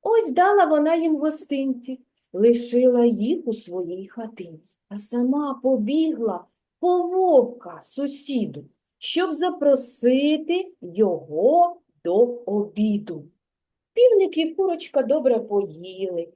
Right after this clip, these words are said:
і відпочили, і так звеселіли, що півник навіть почав співати.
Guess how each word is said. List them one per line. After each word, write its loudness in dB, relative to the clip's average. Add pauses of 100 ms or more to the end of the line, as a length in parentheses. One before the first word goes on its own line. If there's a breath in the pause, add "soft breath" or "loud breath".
(140)
і 0
відпочили, -2 (300)
і -4
так 0
звеселіли, -4 (460)
що -2
півник 4
навіть 0
почав 0 (120)
співати. -4